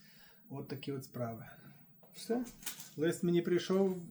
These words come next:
з N-MAX за електроенергію, так що треба заплатити. Сьогодні неділя, треба сьогодні заплатити. В мене там і так депозит, там більше грошей, там вони як беруть сто п'ятдесят доларів депозит,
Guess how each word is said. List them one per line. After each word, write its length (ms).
з 280
N-MAX 800
за 120
електроенергію, 720
так 140
що 100
треба 200
заплатити. 520
Сьогодні 280
неділя, 280
треба 200
сьогодні 220
заплатити. 460
В 100
мене 240
там 160
і 20
так 220
депозит, 540
там 160
більше 280
грошей, 400
там 400
вони 200
як 200
беруть 240
сто 160
п'ятдесят 340
доларів 400
депозит, 460